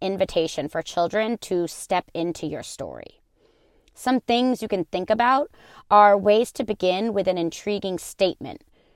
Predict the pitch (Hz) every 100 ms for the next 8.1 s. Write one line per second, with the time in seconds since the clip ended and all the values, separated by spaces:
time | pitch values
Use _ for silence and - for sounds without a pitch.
0 | _ - 202 196 190 - - 233 220 -
1 | 208 196 - 175 - 170 143 - 85 -
2 | - _ _ _ _ _ _ _ - 220
3 | 254 277 330 349 - 240 226 - - -
4 | - 240 - 202 - 190 - 294 - -
5 | _ _ 214 214 233 220 202 - 202 202
6 | - 170 160 - 185 190 240 233 - 156
7 | _ - 196 180 - - 165 - 117 -
8 | -